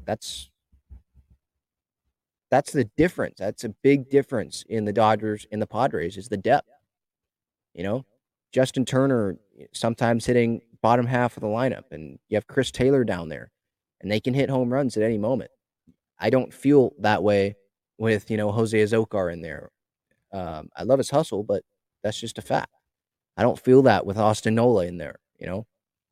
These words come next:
Um, so that, that's a difference, is their depth. Um, but, I mean, it was a great moment. A great moment in that tenth inning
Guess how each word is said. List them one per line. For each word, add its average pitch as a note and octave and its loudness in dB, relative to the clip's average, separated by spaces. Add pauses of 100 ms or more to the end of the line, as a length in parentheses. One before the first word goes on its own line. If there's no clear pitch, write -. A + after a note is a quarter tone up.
(360)
Um, F2+ -4
so G2 0 (340)
that, - -14 (160)
that's - -8
a A#2+ -4
difference, C3 -2
is G#2 -12
their G2+ 0
depth. A2+ 2 (1800)
Um, F2 -2 (760)
but, F#2 0 (400)
I G#2 -6
mean, F#2+ -4 (300)
it D#3+ 4
was D#3+ 8
a A2 4
great B2 6
moment. F#2+ -2 (680)
A A2+ 2
great C3+ 8
moment A2+ 2
in A#2 0
that A2 2
tenth G#2+ 0
inning G2 -2